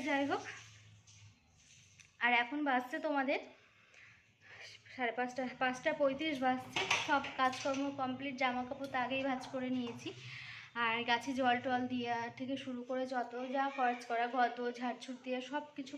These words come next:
করা হয়ে গেছে। এবার একটু তুলতুলের জন্য, সরি, মাম্মামের জন্য দুধটা গরম করতে দিচ্ছি। তুলতুলের জন্য, ভুলভাল বকছি, দেখেছো?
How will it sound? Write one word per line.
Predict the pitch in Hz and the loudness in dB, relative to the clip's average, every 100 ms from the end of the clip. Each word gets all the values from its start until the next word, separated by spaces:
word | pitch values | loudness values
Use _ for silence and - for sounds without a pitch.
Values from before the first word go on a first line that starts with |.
| 262 | -6
করা | 214 226 | -6 -6
হয়ে | 254 254 | -4 -2
গেছে। | 240 233 - - - - - - 226 | -2 -2 -6 -10 -14 -12 -14 -8 -4
এবার | 240 247 | 0 -2
একটু | 262 320 - - - - | -2 -4 -4 -14 -18 -10
তুলতুলের | 277 262 269 254 247 | -8 -6 -4 -4 -2
জন্য, | 285 285 - - - - - - | -2 -2 -8 -18 -16 -16 -12 -2
সরি, | 285 262 | 0 4
মাম্মামের | 269 262 269 285 294 | 4 6 4 2 2
জন্য | 302 320 277 | 2 2 0
দুধটা | 277 - 285 | -4 0 2
গরম | 262 240 247 247 | 4 2 2 -2
করতে | 269 269 262 | -2 -4 -6
দিচ্ছি। | 240 - 320 381 _ - | -8 -8 -10 -10 _ -6
তুলতুলের | 339 320 302 254 - | -2 0 0 0 -2
জন্য, | 214 208 - - 233 | -10 -12 -18 -18 -14
ভুলভাল | 233 233 247 247 | -12 -6 -6 -6
বকছি, | 214 - 233 | -12 -14 -14
দেখেছো? | 233 294 - | -10 -10 -12